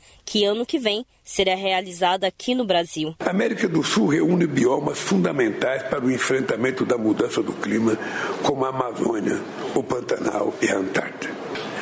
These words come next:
Speaker 2: No próximo ano, na cop trinta em Belém, lideraremos os esforços para evitar que o aquecimento global ultrapasse a perigosa marca de um grau e meio.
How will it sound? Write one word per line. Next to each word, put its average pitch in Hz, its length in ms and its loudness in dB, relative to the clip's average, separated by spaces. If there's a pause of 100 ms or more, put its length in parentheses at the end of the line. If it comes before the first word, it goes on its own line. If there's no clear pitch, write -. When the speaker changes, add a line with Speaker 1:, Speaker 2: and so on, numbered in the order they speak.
(320)
Speaker 2:
No - 120 0
próximo 156 500 0
ano, 156 180 2
na 131 140 2
cop 160 340 -2
trinta 143 380 0
em 143 60 0
Belém, 135 480 2 (540)
lideraremos 160 1040 2
os 131 180 0
esforços 175 600 -2
para 151 220 -2
evitar 113 580 0
que 139 100 0
o 131 40 2
aquecimento 131 600 0
global 120 400 2
ultrapasse - 600 -2
a - 40 0
perigosa 127 580 0
marca 117 500 0
de 98 100 -4
um 92 160 4
grau 101 260 2
e 110 60 2
meio. 82 300 2